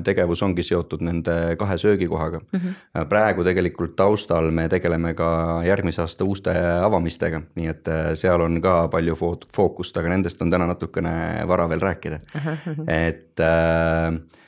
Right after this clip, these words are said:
Speaker 1: äh, ma ütleks, et ikkagist meie põhienergia, minu põhienergia läheb, äh, nende kahe söögikoha peale täna.
Speaker 2: Mhm. Aga ütleme, see koroonaaeg on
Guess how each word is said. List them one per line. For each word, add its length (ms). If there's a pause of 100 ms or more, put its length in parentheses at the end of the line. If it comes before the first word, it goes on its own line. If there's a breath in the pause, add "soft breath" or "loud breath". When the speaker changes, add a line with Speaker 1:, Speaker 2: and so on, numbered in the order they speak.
(240 soft breath)
Speaker 1:
äh, 600
ma 300
ütleks, 200
et 100
ikkagist 340
meie 140
põhienergia, 580
minu 180
põhienergia 560
läheb, 300
äh, 400
nende 360
kahe 280
söögikoha 460
peale 180
täna. 180 (320)
Speaker 2:
Mhm. 300 (800 loud breath)
Aga 320 (420)
ütleme, 200
see 120
koroonaaeg 680
on 200